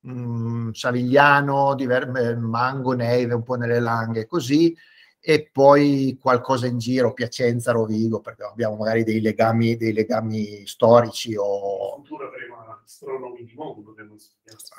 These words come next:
Speaker 1: Ma allora è stato bellissimo, questa ovviamente è una cosa che negli ultimi due anni ha impegnato parecchio, essendo chiuse le attività qui, abbiamo puntato molto su questo,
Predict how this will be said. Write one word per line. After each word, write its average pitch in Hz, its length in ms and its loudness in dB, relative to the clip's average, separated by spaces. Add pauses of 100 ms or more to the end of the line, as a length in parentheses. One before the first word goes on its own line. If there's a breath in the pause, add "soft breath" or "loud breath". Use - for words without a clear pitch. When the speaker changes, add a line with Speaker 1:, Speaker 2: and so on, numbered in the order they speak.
(520 loud breath)
Speaker 1:
Ma 165 120 8
allora 180 300 10
è 170 120 8
stato 185 280 4
bellissimo, 160 380 4
questa 185 180 2
ovviamente 151 560 -2
è 135 140 -8
una 123 160 -6
cosa 151 180 -6
che 135 80 -8
negli 127 120 -6
ultimi 147 200 -4
due 120 140 0
anni 147 200 0
ha 127 40 -2
impegnato 120 400 -6
parecchio, 120 640 0 (200)
essendo 123 380 -6
chiuse 123 380 0
le 113 60 2
attività 123 500 2
qui, 220 340 4 (840 soft breath)
abbiamo 156 340 2
puntato 151 480 2
molto 170 260 0
su - 220 -6
questo, 139 640 2